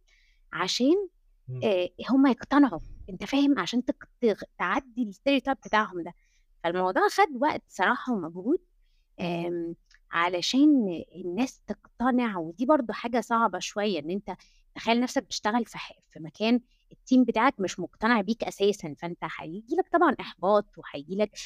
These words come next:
Speaker 1: هتحس إن طب أنا باعمل إيه هنا؟ طب ما خلاص ما أمشي بقى. يعني الناس شوية الموضوع بيبقى عامل pressure، يمكن الناس مش قصدها تحطه عليك، بس هو بيتحط ع-، عليك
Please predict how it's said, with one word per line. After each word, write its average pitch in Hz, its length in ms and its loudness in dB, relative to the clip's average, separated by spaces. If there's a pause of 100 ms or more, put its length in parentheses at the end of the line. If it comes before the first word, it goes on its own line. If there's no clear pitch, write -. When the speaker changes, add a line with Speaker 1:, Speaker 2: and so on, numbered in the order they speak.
(220)
Speaker 1:
هتحس - 400 -6
إن 170 160 0
طب 170 160 -6
أنا 175 120 0
باعمل 226 260 2
إيه 226 160 2
هنا؟ 220 100 4
طب 175 140 -6
ما 165 120 -6
خلاص 202 300 -8
ما 226 80 2
أمشي 220 260 -4
بقى. 160 260 -2
يعني 147 180 -8
الناس 165 420 -2 (440)
شوية 254 420 2
الموضوع 175 380 0
بيبقى 185 300 -2
عامل 226 300 6 (140)
pressure، 240 280 2
يمكن 247 260 0
الناس 254 220 2
مش 226 120 -8
قصدها 202 320 -2
تحطه - 400 -6
عليك، 175 240 -2 (140)
بس 208 220 -12
هو 285 80 -8
بيتحط - 480 -14
ع-، 165 380 -20
عليك 233 180 -10